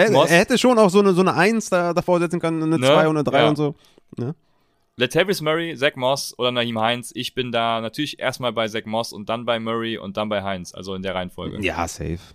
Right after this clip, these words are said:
Speaker 1: Ganz klare Sache.
Speaker 2: Okay. Dann haben wir, äh, P P R, Amon Ra oder Marvin Jones.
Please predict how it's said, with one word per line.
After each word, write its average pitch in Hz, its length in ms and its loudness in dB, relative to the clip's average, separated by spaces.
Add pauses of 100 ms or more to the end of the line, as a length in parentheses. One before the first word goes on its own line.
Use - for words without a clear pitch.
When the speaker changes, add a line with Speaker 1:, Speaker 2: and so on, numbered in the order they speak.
(160)
Speaker 1:
Ganz 92 220 0
klare 87 200 -4
Sache. 87 300 -10
Speaker 2:
Okay. 92 260 -12 (1040)
Dann 151 320 2
haben 156 300 2
wir, 101 440 0
äh, 98 140 -6
P - 220 -4
P 175 160 -4
R, 85 480 -6
Amon 160 320 0
Ra 180 420 -2 (380)
oder 160 300 0
Marvin 143 300 0
Jones. 147 640 -4